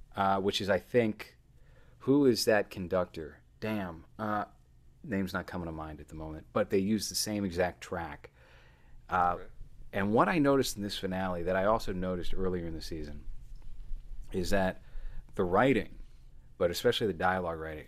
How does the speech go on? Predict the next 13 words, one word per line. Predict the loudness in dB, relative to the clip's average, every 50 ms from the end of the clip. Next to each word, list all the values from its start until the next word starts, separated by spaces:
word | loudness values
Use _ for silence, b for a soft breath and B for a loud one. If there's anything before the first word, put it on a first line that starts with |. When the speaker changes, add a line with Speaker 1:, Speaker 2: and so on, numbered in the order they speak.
| -14 -8 -6
Speaker 1:
is | -4 -4 -4 -6 -8 -12 -16 -16 -14
atrocious. | -14 -12 -10 4 12 12 12 12 12 2 -6 -6 -6 -10 -10 -10 -10
It's | -6 -2 -2
so | 2 4 4 4 4 4
on | 2 8 8 8
the | 8
nose. | 8 4 0 -4 -6 -6 -2 2
I | 4 4 4 6
think | 6 4 4 6
maybe | 8 8 8 8 10
that's | 10 10 8 8 4 -4 -6 -8 -6 -6 -6 -4 -6 -8 -8 -6 0 2 2 2 2 -2 -6
partially | 2 4 4 4 4 4 2 4 4 4 4 2
intentional, | 0 -2 -2 -2 -2 -2 -2 -2 -2 -2 -2 -2 -4 -6